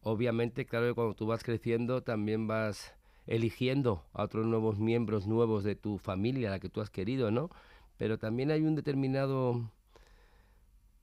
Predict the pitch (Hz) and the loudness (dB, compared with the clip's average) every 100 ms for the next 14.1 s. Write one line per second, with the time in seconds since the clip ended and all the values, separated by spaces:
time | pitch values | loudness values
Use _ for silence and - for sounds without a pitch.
0 | - _ _ _ _ - - - _ _ | -20 _ _ _ _ -20 -20 -20 _ _
1 | - 123 143 151 143 120 101 87 - 107 | 0 6 6 6 4 4 2 0 -4 0
2 | 107 110 104 120 131 127 123 131 120 156 | 0 0 0 0 0 0 0 -2 2 2
3 | 170 - - - - - - - 98 - | 2 -4 -16 -20 -20 -20 -10 -6 -6 -2
4 | 113 110 104 92 80 76 - - - 101 | -2 0 -2 -4 -6 -12 -18 -20 -12 -6
5 | 101 110 101 - 95 98 92 - 87 85 | -4 -2 -2 -4 -4 -4 -6 -6 -6 -8
6 | - 95 101 135 131 101 113 120 123 151 | -10 -8 -2 0 0 -2 -2 -2 0 0
7 | 143 139 135 123 131 135 165 180 - - | 0 0 -2 -2 0 2 0 -2 -12 -20
8 | - - 107 98 - 101 101 117 156 147 | -18 -4 -2 -2 -2 -4 0 2 2 2
9 | 120 110 110 110 - 113 - 113 110 - | 0 -2 -4 -6 -6 -6 -4 -4 -4 -4
10 | 104 107 104 - 107 - 104 117 110 107 | -2 0 -2 -4 -10 -8 -6 -4 -4 -4
11 | 104 107 117 101 101 123 120 123 131 117 | -4 -4 -4 -6 -4 -2 0 0 -2 0
12 | 110 113 143 - 120 - 104 127 123 113 | -2 -2 -4 -2 -2 -2 -4 -2 -2 -2
13 | 98 110 110 107 98 117 117 110 107 113 | -2 -4 -2 -4 -2 -2 -2 -2 -2 -2
14 | 127 | -2